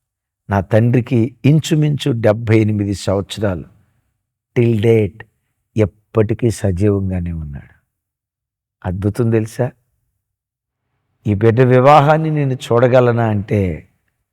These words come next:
ఆ తమ్ముడు వివాహాన్ని చూశాడు, ఆ తమ్ముడు వివాహం చూసి, వివాహం చేశాడు, ఆ తమ్ముడి మంచి భవిష్యత్తుని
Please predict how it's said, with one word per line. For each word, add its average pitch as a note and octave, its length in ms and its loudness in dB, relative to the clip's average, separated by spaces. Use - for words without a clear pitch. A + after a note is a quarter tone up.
ఆ G2 80 -2
తమ్ముడు G#2 440 0
వివాహాన్ని G2 720 0
చూశాడు, A2 720 -4
ఆ G2 60 -2
తమ్ముడు G2+ 420 0
వివాహం F#2+ 640 -2
చూసి, A#2+ 400 -6
వివాహం A#2 600 2
చేశాడు, C#3+ 500 -4
ఆ G2+ 80 -2
తమ్ముడి A#2 440 0
మంచి A2+ 420 -2
భవిష్యత్తుని C3 720 0